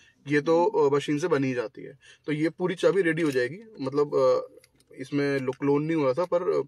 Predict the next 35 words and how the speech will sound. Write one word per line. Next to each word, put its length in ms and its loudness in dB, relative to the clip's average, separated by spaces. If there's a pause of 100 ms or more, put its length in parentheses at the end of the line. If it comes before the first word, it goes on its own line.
(320)
हम 140 -4
इसी 220 -4
का 320 2
जो 120 -4
चिप 260 -2
है 60 0
वो 100 0
इसमें 160 -6
डाल 160 2
देंगे 180 0
और 120 4
इसके 200 -4
जो 100 0
अंदर 160 -2
पीसीबी 380 -6
है 160 -4 (320)
वो 80 2
इससे 240 0
clone 260 -2
कर 160 -8
देंगे, 220 -12 (760)
पर 220 4 (640)
वो 200 0
भी 140 2
link 260 0
नहीं 160 0
हो 100 -2
पाया। 360 -6 (340)
तो 60 2
अब 60 4
इसका 240 2
एक 140 2
ही 60 0
solution 420 2
है, 60 -6